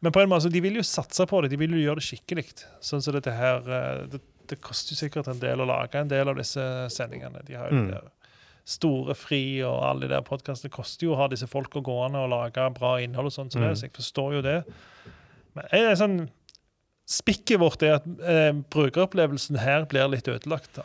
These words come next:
Speaker 1: av at det ikke er så tilgjengelig som det burde være,
Speaker 2: Ja,
Speaker 1: kanskje.
Speaker 2: og det, det er jo sånn det ofte pleier å være, at når noe fint blir populært,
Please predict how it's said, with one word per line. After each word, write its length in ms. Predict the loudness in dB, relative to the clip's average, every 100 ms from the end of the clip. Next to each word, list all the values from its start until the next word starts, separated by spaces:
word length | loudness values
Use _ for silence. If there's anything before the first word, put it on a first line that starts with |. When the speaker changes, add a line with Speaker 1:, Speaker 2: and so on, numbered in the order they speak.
| -2
Speaker 1:
av 160 | -2
at 140 | -2 -8
det 100 | -6
ikke 140 | -4
er 60 | -4
så 160 | -4
tilgjengelig 400 | -6 -6 -6 -8 -12
som 400 | -10 -10 -10 -14 -14
det 80 | -12
burde 320 | -10 -10 -8
være, 100 | 0
Speaker 2:
Ja, 220 | 4 4
Speaker 1:
kanskje. 220 | 2 -2 0
Speaker 2:
og 100 | 6
det, 320 | 8 8 6
det 100 | 6
er 40 |
jo 80 | 8
sånn 240 | 8 6
det 160 | 8 6
ofte 260 | 4 -2 -2
pleier 260 | 0 2
å 40 | 4
være, 280 | 6 6 4
at 100 | 4
når 240 | 4 6
noe 200 | 4 2
fint 440 | -4 0 0 0 0
blir 160 | 0
populært, 520 | 2 2 6 6 4